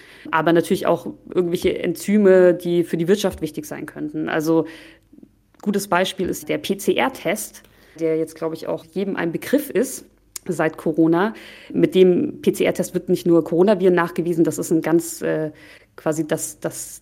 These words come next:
das, äh, Arbeitsgerät in der Biotechnologie und der Biologie. Also ohne P-C-R geht eigentlich nicht viel.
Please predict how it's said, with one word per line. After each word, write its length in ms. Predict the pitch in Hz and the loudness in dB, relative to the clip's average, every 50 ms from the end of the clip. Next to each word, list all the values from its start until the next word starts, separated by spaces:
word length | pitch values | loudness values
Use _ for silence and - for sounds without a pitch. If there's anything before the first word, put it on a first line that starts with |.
| _ _ | _ _
das, 460 | - 165 170 - - - - - - | -4 -4 -4 -4 -8 -10 -10 -10 -8
äh, 260 | - - 165 170 - - | -6 -4 -4 -4 -4 -2
Arbeitsgerät 800 | - 160 175 185 190 180 185 - - 185 170 180 180 180 180 180 | 0 0 2 2 2 2 0 0 0 2 2 4 4 4 4 2
in 160 | - 170 165 165 | 2 2 2 4
der 240 | 165 156 156 156 | 4 4 2 0
Biotechnologie 840 | 151 - 190 226 220 214 - 202 190 208 190 170 170 151 165 185 185 | 0 0 0 0 2 2 -2 -2 0 0 0 0 0 0 2 4 4
und 120 | 170 160 160 | 4 4 2
der 60 | 156 | 0
Biologie. 640 | 143 156 180 165 160 151 160 - 190 214 233 254 254 | 2 2 0 2 0 -2 -2 0 2 2 2 2 0
Also 260 | - 160 160 147 160 156 | 0 -2 -2 -2 0 2
ohne 200 | 165 170 170 160 | 2 2 2 2
P-C-R 420 | - 165 156 - - 180 170 165 | 0 -6 -6 -4 -2 -2 0 0
geht 340 | 165 165 175 170 175 - - | 0 -2 -4 -4 -4 -6 -4
eigentlich 260 | - 165 170 160 165 | 0 0 0 0 0
nicht 160 | 180 175 - | -2 -4 -6
viel. 320 | - - 196 233 254 277 | -6 -4 -2 -2 -2 -4